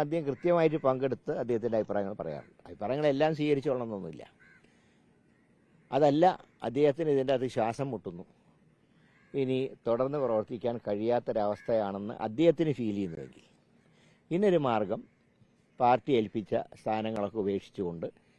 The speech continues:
ഇഷ്ടമുള്ള രാഷ്ട്രീയ നിലയം അദ്ദേഹം സ്വീകരിക്കുക. ഈ രണ്ടിലല്ലാതെ, രണ്ടിലൊന്നല്ലാതെ ഇപ്പോഴത്തെ മാർഗവുമായിട്ട് അദ്ദേഹം മുന്നോട്ട് നീങ്ങിയാൽ അത്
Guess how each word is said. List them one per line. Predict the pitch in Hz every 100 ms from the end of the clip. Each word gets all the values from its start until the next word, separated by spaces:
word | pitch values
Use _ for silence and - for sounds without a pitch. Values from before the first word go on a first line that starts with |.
| _ _ _ _ _ - 180
ഇഷ്ടമുള്ള | - 233 175 139 120
രാഷ്ട്രീയ | 113 -
നിലയം | 107 110
അദ്ദേഹം | 113 101 92
സ്വീകരിക്കുക. | 92 80 73 - _ - _ _ _ _ _ _ _ _ _ _ -
ഈ | 180 180
രണ്ടിലല്ലാതെ, | 151 170 214 202 127 107 80 90 123
രണ്ടിലൊന്നല്ലാതെ | 120 143 202 160 113 117 90 76 - - _ _ _ _ _ _ _ _ 135
ഇപ്പോഴത്തെ | 127 - 208 208 226 208 147
മാർഗവുമായിട്ട് | 127 123 135 135 117 107 113
അദ്ദേഹം | 98 107 101
മുന്നോട്ട് | 90 95 98
നീങ്ങിയാൽ | 87 78 76 - _ _ _ _ _ _ _ _ _ _ -
അത് | 156